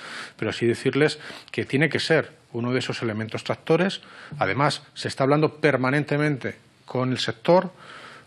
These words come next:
con, eh, el sector, con los colegios profesionales, con el sector de la construcción, con el sector de la vivienda, con entidades, asociaciones, para intentar fraguar una propuesta que sea una propuesta debatida, consensuada y en la que se identifiquen todos, porque es cierto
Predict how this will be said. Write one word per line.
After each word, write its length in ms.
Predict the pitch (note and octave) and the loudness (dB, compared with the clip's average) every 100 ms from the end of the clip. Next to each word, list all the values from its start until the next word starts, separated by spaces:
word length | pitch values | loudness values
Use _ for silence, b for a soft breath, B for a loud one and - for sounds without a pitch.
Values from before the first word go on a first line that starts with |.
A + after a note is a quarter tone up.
| - | -14
con, 400 | - C3 D3+ D3 | -4 0 2 2
eh, 540 | C3+ C3 B2 B2 B2+ | 0 -2 -2 -4 -4
el 60 | A#2+ | -4
sector, 560 | B2 - - C#3+ C#3 - | -6 -4 0 0 0 -2
con 100 | A#2+ | -4
los 80 | G2+ | -4
colegios 320 | B2 - B2 | -4 -4 -4
profesionales, 680 | B2+ A2+ - E3+ F3+ F3+ | -4 -4 0 4 4 2
con 120 | - A#2 | 0 -6
el 60 | |
sector 260 | A2+ - A#2+ | -8 -6 -2
de 60 | |
la 80 | A#2+ | -2
construcción, 520 | - - A#2 - E3 | -4 -10 -6 0 0
con 120 | D#3+ A2 | 0 -4
el 40 | |
sector 240 | - - | -6 -6
de 80 | A#2+ | -2
la 80 | A#2+ | 0
vivienda, 500 | A#2+ D#3 D3 D3+ D3+ - _ - | 2 2 2 0 -4 -12 _ -10
con 240 | G#2+ A2+ - b b - | -8 -8 -12 b b -12
entidades, 600 | F2+ - C#3 D3 D3 - | -8 0 2 4 2 -2
asociaciones, 640 | - A#2+ B2+ - D3 D3 B B - | -6 -6 -4 -2 -2 -4 B B 0
para 160 | B2+ | 2
intentar 460 | A2+ A#2+ - D#3+ - | 2 -2 0 0 0
fraguar 640 | - C3 A2+ C#3 D#3 - - | -2 0 4 6 6 4 -4
una 240 | B2+ C3+ | -2 -2
propuesta 640 | - C3+ D#3+ - D3+ F#3 B B B B B - | 0 2 2 2 -2 -2 B B B B B -8
que 140 | - | -6
sea 340 | - C#3+ D3+ D3+ | 0 4 4 4
una 220 | C3+ C3 | 2 -2
propuesta 640 | B2+ - C#3 - C#3+ C3+ B B B B B | -4 -2 -2 0 0 0 B B B B B
debatida, 640 | B2 B2+ C3 F3+ E3+ F3 E3+ | -2 2 4 4 4 2 -2
consensuada 840 | - B2 - B2+ - C#3+ D3 D#3 D#3 | -4 -4 -4 -6 0 2 4 2 0
y 80 | C#3+ | 0
en 80 | B2+ | 2
la 160 | B2+ | 0
que 100 | - | 0
se 160 | A#2 - | -4 0
identifiquen 560 | B2 A#2 - C#3+ C3+ C3+ | 0 -2 -4 -2 0 0
todos, 260 | C3 C#3+ | 0 0
porque 300 | - G3+ - | 0 -2 2
es 120 | C3+ - | 0 0
cierto 420 | A#2 - D3+ | -2 -2 -6